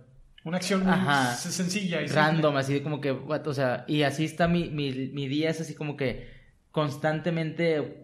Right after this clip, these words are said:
Speaker 2: una
Speaker 1: Esos
Speaker 2: serie de
Speaker 1: pequeños,
Speaker 2: acontecimientos
Speaker 1: de, de momentos.
Speaker 2: inusuales, es todo,
Speaker 1: Claro.
Speaker 2: todo el día. O sea, yo me levanto y es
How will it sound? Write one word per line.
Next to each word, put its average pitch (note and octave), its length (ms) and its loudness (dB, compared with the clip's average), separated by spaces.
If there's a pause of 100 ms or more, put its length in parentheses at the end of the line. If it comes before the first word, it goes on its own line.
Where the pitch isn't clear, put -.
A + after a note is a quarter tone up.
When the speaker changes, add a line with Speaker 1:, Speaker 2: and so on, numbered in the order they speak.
(120)
Speaker 2:
una D#3+ 140 2
Speaker 1:
Esos - 100 0
Speaker 2:
serie F3 200 4
de F3+ 80 8
Speaker 1:
pequeños, F3+ 180 2
Speaker 2:
acontecimientos D#3 760 2
Speaker 1:
de, D#3 60 -2
de D#3 60 -6
momentos. E3+ 280 4
Speaker 2:
inusuales, D#3+ 760 4
es B2 220 -6
todo, D#3+ 180 2
Speaker 1:
Claro. D3+ 200 0
Speaker 2:
todo D#3 120 0
el D#3+ 120 2
día. D3 160 2
O - 20 0
sea, C3 80 -2
yo C3+ 120 0
me D3+ 280 -4
levanto E3 420 2
y D#3 180 6
es C3+ 200 -2